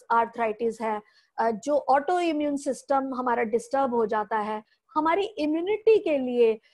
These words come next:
अ, उस इम्यूनिटी को करेक्ट करने के लिए हम जो है स्प्राउटेड व्हीट ले सकते हैं। स्प्राउटेड व्हीट में आप अंकुरित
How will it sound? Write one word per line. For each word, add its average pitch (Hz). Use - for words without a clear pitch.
अ, 233
उस 339
इम्यूनिटी 320
को 349
करेक्ट 392
करने 247
के 240
लिए 247
हम 254
जो 254
है 262
स्प्राउटेड 262
व्हीट 339
ले 247
सकते 226
हैं। 208
स्प्राउटेड 302
व्हीट 302
में 320
आप 262
अंकुरित 339